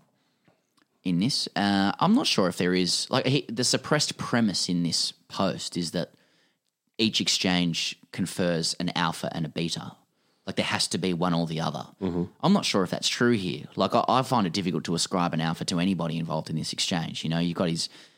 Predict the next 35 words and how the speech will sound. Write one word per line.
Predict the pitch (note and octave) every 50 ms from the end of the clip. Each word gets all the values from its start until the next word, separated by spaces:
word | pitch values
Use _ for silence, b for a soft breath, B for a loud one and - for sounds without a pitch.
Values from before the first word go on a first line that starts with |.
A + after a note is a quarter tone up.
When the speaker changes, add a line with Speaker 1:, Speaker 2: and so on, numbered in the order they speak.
| B B
Speaker 1:
mates | F#2+ G#2 A#2+ A#2+ -
who've | A2+
decided | F#2 - - - G2+ E2+ E2+ E2
to | - -
execute, | - - - - - - - F#2 - -
like, | E2 -
a | -
choreographed | - - - - G2+ G2 F#2 F2+ - - E2+ D#2+ E2 -
humiliation | - - F#2+ F2 F2 F2 E2 D#2+ C#2+ D2 F2 - - - - E2+ - _ _ _ _ _ _ _ _ _ _ _ _ _ _ _ _ _ _
publicly | - G2+ E2 E2 F#2 - - - D#2+ D#2+
on | D#2+ E2
Facebook | E2 - - E2 E2 - - -
during | - - E2 D#2+
someone's | - F2 E2+ E2+ E2
birthday. | - - D#2+ E2+ F2 - - E2
Speaker 2:
It's | F2+
Speaker 1:
Oh, | F#2 A2
Speaker 2:
choreographed. | B2+ D3+ A#2 F2 D#2+ - C#2 -
Speaker 1:
that's | - C3+ C3 - C3+
not | B2+ - -
very | F2 F2 G2 G#2+ G#2+ G2+ F#2+ F#2 E2
alpha. | E2 F2+ F#2 F2+ - -
It's | D2+
like, | G#2+ G#2
like, | E2 G#2+ G2
them, | G#2+ A2 G#2+ G#2 -
there's | A2+ A2 G2+ G2 G#2+ G2
a | G#2
WhatsApp | F#2+ G2+ G2 - F#2
going, | F2 F#2+ F2+ -
"Oh, | - E2
let, | D#2+ E2 - -
let's | F#2+ F2 -
get | - F2 E2+
him. | E2 E2